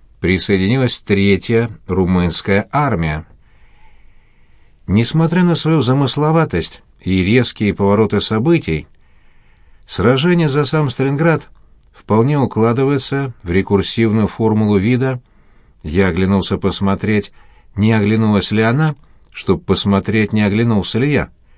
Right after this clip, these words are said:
Противники друг друга хорошо узнали более чем за год войны. Каждая из сторон более или менее представляла, что можно ожидать от другой.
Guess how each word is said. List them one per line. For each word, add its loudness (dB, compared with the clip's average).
Противники 0
друг 0
друга 0
хорошо 0
узнали 0
более 0
чем -2
за -2
год 0
войны. -2
Каждая 0
из -2
сторон 0
более 2
или 2
менее 2
представляла, 0
что 0
можно 2
ожидать -2
от -2
другой. 0